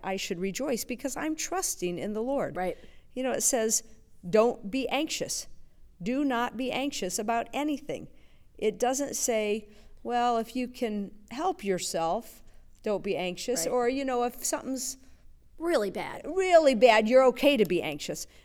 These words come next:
Speaker 1: No, it says, "Don't be anxious about anything ever." And then
Speaker 2: Right.
Speaker 1: it gives us the, the kind of cure. Don't
Speaker 2: Yeah.
Speaker 1: be anxious, but pray.
Speaker 2: Mm.
Speaker 1: Plead with God and give thanks to him and,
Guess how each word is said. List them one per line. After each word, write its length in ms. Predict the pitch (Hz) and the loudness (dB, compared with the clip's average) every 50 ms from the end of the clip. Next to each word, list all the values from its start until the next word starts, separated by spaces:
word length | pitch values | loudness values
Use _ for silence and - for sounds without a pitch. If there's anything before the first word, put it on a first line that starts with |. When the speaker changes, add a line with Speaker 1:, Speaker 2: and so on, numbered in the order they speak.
| - - - | -16 -8 -4
Speaker 1:
No, 100 | 370 311 | -2 -2
it 100 | 277 - | 0 2
says, 320 | - - 302 269 262 233 202 | 2 4 4 4 2 0 -4
"Don't 540 | - - - - 269 262 277 285 - 277 285 | -8 -4 2 4 4 4 4 2 0 -2 -4
be 200 | 330 339 - - | -2 -2 -2 0
anxious 460 | 226 208 190 180 - - 240 240 - | -2 -2 -2 -2 -4 -4 -2 -2 -2
about 240 | 262 233 262 254 - - | 0 0 0 0 0 -2
anything 520 | 202 214 196 190 196 196 - 220 233 240 - - - | -2 -2 -2 -2 -4 -4 -6 -6 -6 -6 -8 -8 -6
ever." 460 | 285 330 381 359 - 196 135 - - - - - - - - - - - - - - - - | -4 -2 -2 -2 -2 -4 -4 -6 -8 -18 -20 -20 -20 -20 -20 -20 -20 -20 -20 -20 -20 -8 -4
And 120 | - 254 277 | -2 0 2
then 100 | 320 392 | 2 2
Speaker 2:
Right. 80 | 392 277 | 0 -2
Speaker 1:
it 60 | 247 | -2
gives 260 | 240 320 339 339 - | -2 -2 -2 -2 -2
us 260 | 269 240 233 - - - - | -2 0 0 -2 -4 -4 -6
the, 340 | 202 247 233 220 226 214 - - - - - - - - - | -6 -4 -2 -2 -4 -6 -8 -12 -20 -20 -20 -20 -20 -20 -16
the 200 | 180 180 185 196 | -10 -6 -6 -6
kind 300 | 196 - - 247 247 247 226 | -6 -4 -4 -2 -2 0 0
of 100 | 214 - - - - - - - - - - - | -2 -2 -4 -10 -20 -20 -20 -20 -20 -20 -20 -16
cure. 480 | - - - 277 330 415 185 135 - - - - - - - 175 | -8 -4 0 0 2 2 0 0 -2 -8 -16 -20 -20 -16 -8 0
Don't 220 | 170 247 302 480 392 | 4 4 4 4 4
Speaker 2:
Yeah. 40 | - | 0
Speaker 1:
be 120 | 285 - | -2 0
anxious, 540 | - 208 240 320 - - - 160 196 - - - - - - - - | 0 -2 -2 -4 -4 -4 -4 -4 -4 -6 -8 -10 -16 -20 -20 -8 -4
but 200 | - 302 - - | -4 -4 -4 -4
pray. 420 | - - - 427 427 381 160 - - - - - - - | -8 -6 -2 -2 0 -2 -2 -6 -10 -18 -20 -20 -16 -12
Speaker 2:
Mm. 500 | 202 196 196 196 190 190 185 180 180 175 160 - - - - - | -10 -8 -6 -6 -6 -6 -6 -6 -6 -8 -10 -12 -20 -20 -16 -12
Speaker 1:
Plead 440 | - - - 294 339 349 370 392 349 | -10 -6 -4 0 0 2 2 2 2
with 280 | 339 320 349 339 - - | 0 -2 -2 -4 -4 -4
God 440 | - 202 180 170 170 175 180 190 - - - - - - - - | -4 -2 -2 -2 -2 -2 -4 -6 -10 -16 -20 -20 -20 -20 -10 -4
and 200 | 240 240 226 190 | -2 -2 -2 -2
give 200 | 202 269 240 226 | -2 -4 -4 -4
thanks 480 | - - - 277 277 311 311 - - - | -6 -4 -2 -2 0 0 0 0 -2 -2
to 100 | - 175 | -2 -6
him 360 | 160 131 165 147 123 139 175 - - - - - - - - - _ _ _ - | -6 -6 -8 -8 -8 -10 -10 -12 -14 -16 -18 -20 -20 -20 -20 -20 _ _ _ -6
and, 280 | 269 277 294 294 285 | -4 -2 0 -2 -2